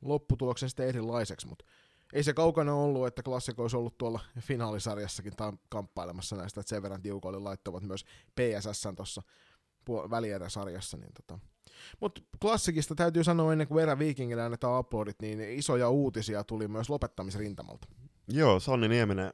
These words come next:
Speaker 2: lopetti pääsarjauransa tähän kauteen, ja Sannille tässä vaiheessa terveiset ja onnittelut erin-, erittäin hienosta urasta. Et hän oli, äh, muun muassa tossa, äh, ensimmäisessä T kahdeksantoista S M-finaalis Klassik ja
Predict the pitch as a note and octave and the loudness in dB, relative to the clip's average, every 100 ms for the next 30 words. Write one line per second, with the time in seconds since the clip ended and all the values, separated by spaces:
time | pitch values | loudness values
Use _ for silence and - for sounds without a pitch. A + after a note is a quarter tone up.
0 | - _ _ B2+ A#2 A2+ A#2 G#2 - A#2+ | -10 _ _ -4 -2 0 -2 -2 -2 2
1 | A2+ G#2 F#2+ F#2+ G2+ G2+ G2 G#2+ G#2+ G2+ | 4 2 0 4 4 4 2 0 2 4
2 | G2+ G#2 F#2+ F#2 E2 E2 - _ - - | 6 6 6 2 4 2 -2 _ -20 -16
3 | - - - - - - - G#2+ G#2+ F#2+ | -16 -18 -20 -20 -20 -20 -10 -2 -2 0
4 | F#2 - G2+ - G2 G2 A2+ G#2+ F#2 F#2+ | -2 -2 -4 0 0 2 2 4 4 2
5 | - F#2+ F#2+ F#2 - F2 - - - - | 0 0 0 -2 -2 -4 -4 -16 -20 -14
6 | - G#2+ F#2+ F#2 - G#2 G#2 - F2 G2+ | -2 0 0 -2 -2 0 0 0 0 4
7 | G2 F2 - - F2 - E2 - _ _ | 4 2 0 0 0 0 -6 -10 _ _
8 | _ _ _ - F#2+ F#2 F2+ F2+ D#2+ - | _ _ _ -6 -2 2 4 4 4 -2
9 | _ _ - - D2 F2+ G#2 G#2 G2+ G2 | _ _ -20 -12 -8 0 4 6 4 2
10 | - - G2 - - - _ _ _ _ | 0 -2 -2 -2 -10 -16 _ _ _ _
11 | _ _ _ - - F#2+ G#2+ A2 G#2 F#2+ | _ _ _ -18 -6 -2 2 2 2 2
12 | F#2+ - G2+ G2 G#2+ G2 F#2+ F2 E2+ F#2 | 0 0 2 4 2 0 -2 -2 -2 0
13 | F#2+ F2 E2+ F2+ F2+ E2+ - F2 F#2 F2 | 0 0 0 2 2 0 0 0 0 -4
14 | E2+ E2+ | 0 0